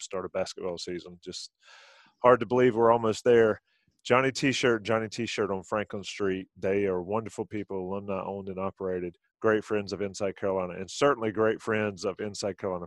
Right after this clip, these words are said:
Premium subscribers. The aforementioned ten percent off your order. Go see 'em in person.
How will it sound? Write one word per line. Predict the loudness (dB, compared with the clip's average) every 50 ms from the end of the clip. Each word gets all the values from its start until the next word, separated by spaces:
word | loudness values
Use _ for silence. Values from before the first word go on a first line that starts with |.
| -6 -2
Premium | 0 0 2 2 0 -2 -4
subscribers. | -6 -14 -12 -4 4 6 8 8 8 8 6 0 -2 -4 -6 _ _ _ _ _ _ _ _ _ -8
The | -4 0 2 2
aforementioned | 2 2 0 -6 -4 -4 -6 -6 -6 -10 -12 -12
ten | -10 -12 -12 -12
percent | -12 -14 -12 -8 -8 -8 -6
off | -4 -6 -6 -6 -6
your | -6 -4
order. | -2 0 0 0 0 -2 -4 _ _ _ _ -2
Go | -2 -2
see | 0 2 2 2
'em | 2 2
in | 0 -2
person. | 2 6 8 8 8 6 2 -4 -6 -8